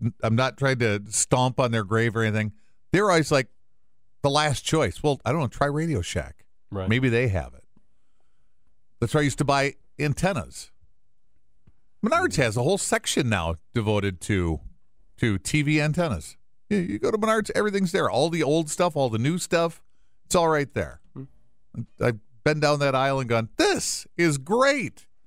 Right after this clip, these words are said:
Speaker 1: All the stuff I'll ever need if I just want an over-the-air antenna. I don't know if they sell tripods or anything, but, or maybe they do. Maybe they have rotors in that,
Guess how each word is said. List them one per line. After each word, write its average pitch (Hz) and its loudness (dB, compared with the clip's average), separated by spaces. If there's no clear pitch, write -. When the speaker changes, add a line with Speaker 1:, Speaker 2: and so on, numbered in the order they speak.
Speaker 1:
All 190 2
the 180 -2
stuff 175 0
I'll 147 2
ever 139 -2
need 123 -2
if 92 -2
I 95 0
just 92 -6
want 110 0
an 98 -4
over-the-air 117 0
antenna. 98 -2
I 123 2
don't 143 2
know 135 2
if 120 -6
they 123 -2
sell 104 -2
tripods 104 -2
or 87 -2
anything, 78 -8
but, 76 -2
or 85 -4
maybe 123 -2
they 170 2
do. 180 -2
Maybe 101 -4
they 120 -2
have 117 -2
rotors 104 -2
in 87 -4
that, 85 -2